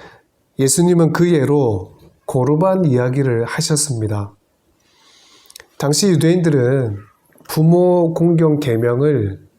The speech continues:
자기 방식대로 지켰습니다. 즉, 부모에게 드려야 할 것을 하나님께 드리면 부모에 대한 의무를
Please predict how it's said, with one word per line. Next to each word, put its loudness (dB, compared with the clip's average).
자기 0
방식대로 0
지켰습니다. -4
즉, -4
부모에게 2
드려야 0
할 -2
것을 -2
하나님께 0
드리면 -2
부모에 2
대한 0
의무를 0